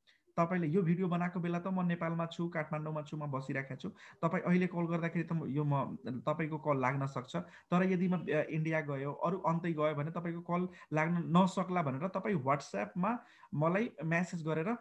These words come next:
स्पोन्सर लिन सक्नुहुन्छ। र एटोमीको बारेमा अन्य केही पनि जानकारी चाहियो भने तपाईँ मसँग अ, इजिली कन्ट्याक्ट गर्न सक्नुहुन्छ WhatsApp-को थ्रु, किनभने WhatsApp आजकलको यस्तो, अ, जमाना भइसकेको छ, यसको लागि केही नेटवर्क हामीले चाहिएन।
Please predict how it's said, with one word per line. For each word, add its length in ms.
स्पोन्सर 540
लिन 240
सक्नुहुन्छ। 460
र 380
एटोमीको 440
बारेमा 280
अन्य 340
केही 440
पनि 240
जानकारी 400
चाहियो 280
भने 160
तपाईँ 500
मसँग 400
अ, 360
इजिली 320
कन्ट्याक्ट 340
गर्न 200
सक्नुहुन्छ 400
WhatsApp-को 520
थ्रु, 180
किनभने 340
WhatsApp 380
आजकलको 540
यस्तो, 360
अ, 280
जमाना 280
भइसकेको 360
छ, 40
यसको 220
लागि 220
केही 140
नेटवर्क 360
हामीले 200
चाहिएन। 420